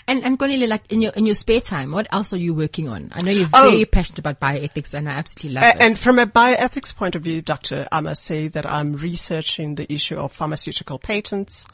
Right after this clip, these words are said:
Speaker 1: Okay.
Speaker 2: and access to medicines.
Speaker 1: That's great.
Speaker 2: Because for me
Speaker 1: That's a very good, big conversation to be had.
Speaker 2: Yes, that's a very big conversation because, you know,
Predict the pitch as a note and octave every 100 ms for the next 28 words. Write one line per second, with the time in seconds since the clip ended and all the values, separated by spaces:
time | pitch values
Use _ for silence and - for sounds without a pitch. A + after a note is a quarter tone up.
0 | - C4 - C#4+ C#4+ - C3+ - - -
1 | - - - - - C#3+ - - - -
2 | - F3 - - D3+ - - - F3 -
3 | F3 E3 E3+ F3 F#3 G3 G3+ E3+ C#3+ F#3
4 | E3 D#3 - _ _ G3 F#3 F3 D#3 C#3
5 | C#3 D3+ - C3+ C3 A#2 - F#3+ G3 -
6 | - - D#3 - C#3 F#3+ G#3+ E3+ D3+ -
7 | C#3+ - - - - D3+ - C#3 - -
8 | - - _ - E3 D#3 D#3 C#3+